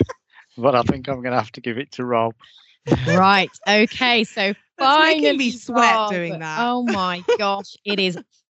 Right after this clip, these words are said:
Speaker 2: three one to Emma. Emma, you're still in the lead. You are still in the lead. And now we've come to that time again. So firstly, I wanted to say a big, big thank you to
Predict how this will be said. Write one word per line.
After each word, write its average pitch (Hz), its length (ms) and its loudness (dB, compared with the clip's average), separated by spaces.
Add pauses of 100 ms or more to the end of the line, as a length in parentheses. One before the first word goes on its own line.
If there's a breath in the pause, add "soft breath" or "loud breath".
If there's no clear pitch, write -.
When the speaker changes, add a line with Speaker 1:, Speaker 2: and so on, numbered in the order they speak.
(140)
Speaker 2:
three 247 760 2 (300)
one 170 640 2 (120)
to - 200 -2
Emma. 151 240 0
Emma, 160 180 2
you're 151 120 6
still 156 240 0
in 156 120 6
the 156 80 8
lead. 131 400 2
You 143 140 -4
are 143 80 0
still 160 480 2
in 156 180 4
the 156 80 4
lead. 135 300 -2 (840 loud breath)
And 254 120 2
now 311 140 4
we've 311 100 4
come 254 160 4
to - 80 0
that 254 140 2
time 330 240 -4
again. 147 340 0
So 226 280 2
firstly, 262 340 2
I - 20 6
wanted 214 180 6
to 180 80 0
say 180 340 2
a 175 100 -4
big, 220 400 2
big 185 180 2
thank 156 240 -2
you 151 100 -2
to 139 140 -6